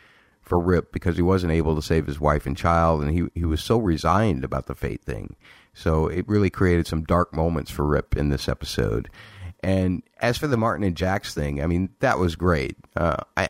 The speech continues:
I mean, I never really felt any peril for Martin simply because we got that right at the beginning of the episode that Jax was going to try and get back. So I was never really worried about that.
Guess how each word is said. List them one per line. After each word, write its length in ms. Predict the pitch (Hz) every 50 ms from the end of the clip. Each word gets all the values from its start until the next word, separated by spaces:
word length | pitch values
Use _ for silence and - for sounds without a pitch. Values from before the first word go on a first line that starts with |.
| - -
I 100 | 107 110
mean, 280 | 120 127 131 123 120 -
I 60 | -
never 200 | 135 139 135 139
really 220 | 135 135 131 120 107
felt 280 | - 110 110 107 -
any 180 | 107 101 92 87
peril 540 | - - 90 87 92 98 98 101 104 110 - _
for 240 | _ - - - 104
Martin 520 | 104 104 104 92 69 87 104 107 107 104 - _ _ _ _ _ _ _ _ _ -
simply 320 | - - 123 120 - 110
because 600 | 95 98 90 - 104 98 92 87 87 80 - - - _ _ _ _ _ _ _ _ _ _ - -
we 180 | 92 98 104
got 280 | 95 104 98 98 - -
that 280 | 95 80 73 - _ _ _ _ -
right 240 | 85 90 92 90 85
at 100 | 85 -
the 80 | 87
beginning 360 | 78 85 78 90 95 95 90 82
of 80 | 76
the 80 | 78 87
episode 440 | 104 - - - - - 65 57 -
that 120 | 73 -
Jax 260 | - 78 80 78 -
was 160 | - 78 73
going 220 | - - 78 76 73
to 80 | 64
try 220 | 67 - 85 71 65
and 100 | 67 69
get 180 | - 50 -
back. 380 | - 85 85 73 52 50 - -
So 220 | - - 76 65
I 160 | 64 60 67 78
was 200 | 80 85 82 -
never 180 | 87 - 76
really 180 | 73 71 71 71
worried 320 | 69 85 101 98 87 78
about 220 | 65 67 69 - -
that. 260 | 73 73 71 65